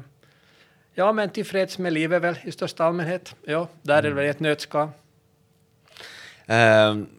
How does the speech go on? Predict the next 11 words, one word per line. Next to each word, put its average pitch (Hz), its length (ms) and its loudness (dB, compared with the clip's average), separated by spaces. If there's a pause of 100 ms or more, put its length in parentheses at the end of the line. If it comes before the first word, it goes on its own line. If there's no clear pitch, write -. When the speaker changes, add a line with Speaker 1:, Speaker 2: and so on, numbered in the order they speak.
(220)
Speaker 2:
som 120 340 0
på, 123 380 4
på 117 220 2
Yle 131 220 2
nu 110 320 0
så 104 220 -6
jobbar 95 280 -2
du 87 120 -6
som, 85 420 -8
eh, 69 400 -10
innehållschef. 101 960 -8